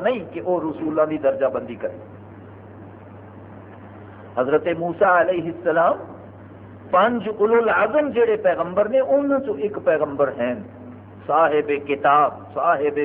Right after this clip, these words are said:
شریعت۔ جس ویلے اللہ نے سوال کیتا نا کہ موسیٰ، تیرے تو زیادہ علم والا بھی کوئی ہے،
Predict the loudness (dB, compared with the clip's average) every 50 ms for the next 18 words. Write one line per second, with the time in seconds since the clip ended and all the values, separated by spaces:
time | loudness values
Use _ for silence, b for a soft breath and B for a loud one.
0 | -2 -4 -6 -6 -6 -6 -4 -2 0 2 2 2 0 -6 -14 -16 -18 -18 -18 -18
1 | -20 -20 -20 -20 -20 -20 -20 -20 -20 -20 -20 -20 -20 -20 -20 -20 -20 -20 -20 -20
2 | -20 -18 -8 -4 -4 -4 -2 0 2 4 4 4 4 4 4 4 4 2 0 -2
3 | 0 2 2 4 4 2 0 -4 -8 -2 2 2 2 2 0 -4 -8 -8 -8 -8
4 | -8 -8 -4 0 2 2 2 0 -2 -4 -4 -2 -2 -4 -4 -4 -6 -4 -2 2
5 | 4 4 6 6 4 2 2 2 0 0 2 2 4 4 6 6 4 4 2 0
6 | -4 -4 -2 -2 0 0 0 2 2